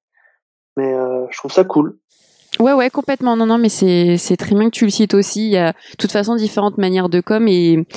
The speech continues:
Speaker 2: et chacun essaye un peu de, bah, de s'en sortir avec les moyens qu'ils ont et aussi avec la franchise qu'ils ont. Moi, je pense que c'est important aussi de dire que, que ce soit Nicolas Beaujean ou Sullivan, ou on en oublie sûrement d'autres,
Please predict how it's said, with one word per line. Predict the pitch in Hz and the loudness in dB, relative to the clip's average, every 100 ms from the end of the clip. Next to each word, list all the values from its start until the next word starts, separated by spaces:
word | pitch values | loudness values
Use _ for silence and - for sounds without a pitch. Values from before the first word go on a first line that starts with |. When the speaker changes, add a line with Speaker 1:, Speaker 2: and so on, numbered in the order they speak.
| - - - | -16 -16 -2
Speaker 2:
et | 190 | 0
chacun | 185 220 202 240 | 2 2 0 2
essaye | 233 208 214 214 | 2 2 2 2
un | 196 | 0
peu | 190 214 | 0 0
de, | 196 185 180 170 170 - - _ _ _ _ | 4 4 6 4 4 0 -4 _ _ _ _
bah, | 190 - | -4 -2
de | 190 | 0
s'en | 196 214 | 0 0
sortir | 202 196 226 | -2 -4 -2
avec | 220 185 | -2 -2
les | 190 | -2
moyens | 185 196 202 202 | 2 2 0 -2
qu'ils | 190 180 | -2 -2
ont | 226 - - - | -2 -4 -14 -6
et | 170 | 0
aussi | 180 226 | 0 0
avec | 202 196 | -2 -4
la | |
franchise | 180 - 202 220 - | -8 -8 -6 -6 -2
qu'ils | 208 185 | 0 2
ont. | 180 - | 0 -2
Moi, | 180 | -4
je | - | -2
pense | 185 | -2
que | 190 | -2
c'est | 175 | -2
important | 170 180 - 190 | -2 -2 0 0
aussi | 180 196 | -2 -4
de | 185 | -2
dire | 185 202 | -2 -2
que, | - 180 | -2 -2
que | 175 - - | -2 -6 -4
ce | |
soit | 180 202 | -2 0
Nicolas | 196 190 190 185 | -2 -2 -4 -4
Beaujean | 170 185 202 202 | -4 -2 2 2
ou | 196 | 2
Sullivan, | - 180 175 190 202 | 0 -2 0 0 -2
ou | 180 | -4
on | 165 | -2
en | 165 | 0
oublie | 175 185 | 0 0
sûrement | 190 208 196 190 | -2 -2 -2 0
d'autres, | 202 - | 0 -2